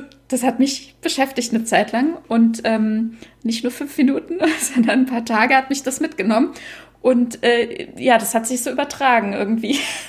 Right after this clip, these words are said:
<laughs> in, in einen gewissen, ja, ich, es, ich weiß auch nicht, ob es, ob es gerechtfertigt ist zu sagen, auch eine Trauer über Star Trek. Aber, ähm, ich will, ich will jetzt auch nicht so negativ auf die neuen Sachen gucken,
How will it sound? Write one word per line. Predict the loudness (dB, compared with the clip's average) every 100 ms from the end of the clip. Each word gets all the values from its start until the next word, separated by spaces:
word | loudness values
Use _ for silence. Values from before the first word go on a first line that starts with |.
| 0
<laughs> | 0 0 -12 -12
in, | -2 -2
in | 0 0 2 2 0 -6 -16 -6
einen | -2 0
gewissen, | 0 -2 0 0 0 -2 -4 -4 -6 _ _ _ -20 _ _
ja, | -6 2 2
ich, | 2 -2 -10 -14 -14 -10
es, | -8 -8
ich | -4
weiß | 0 0
auch | 0 -2
nicht, | -2 -2
ob | 0
es, | 2 0
ob | 0
es | 0 -2
gerechtfertigt | 0 0 0 -2 -2
ist | -6 -6
zu |
sagen, | -2 0 0 0
auch | -2 -4
eine | -6 -6
Trauer | -4 0 0 0
über | -2 -4
Star | -4 -6
Trek. | -6 -8 -4
Aber, | 0 2 0 -8 -16 -18 -20 -2
ähm, | 2 4 2 0 -2 -6
ich | -6 2
will, | 4 4
ich | 0 -2
will | 0
jetzt | 2
auch | 2
nicht | 2 2
so | 2 2
negativ | 4 4 4 2 -2 -2
auf | -2 -2
die | -2
neuen | -2 0 0
Sachen | 0 -2 -4
gucken, | -6 -8 -8 -10